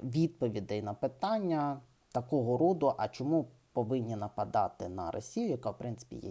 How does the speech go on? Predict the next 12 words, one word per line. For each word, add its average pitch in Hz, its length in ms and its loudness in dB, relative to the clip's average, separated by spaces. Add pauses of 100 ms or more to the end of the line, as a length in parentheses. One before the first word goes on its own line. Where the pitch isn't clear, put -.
ядерною - 640 -2
державою, 143 480 2
яка 110 260 -6
може 113 640 -4 (160)
ядерними 113 640 2
силами 170 460 -4
відповідати 98 760 -2
на 107 140 -2
будь-які 120 560 -2
загрози, 117 680 0
навіть 156 340 -2
потенційні. 123 640 -8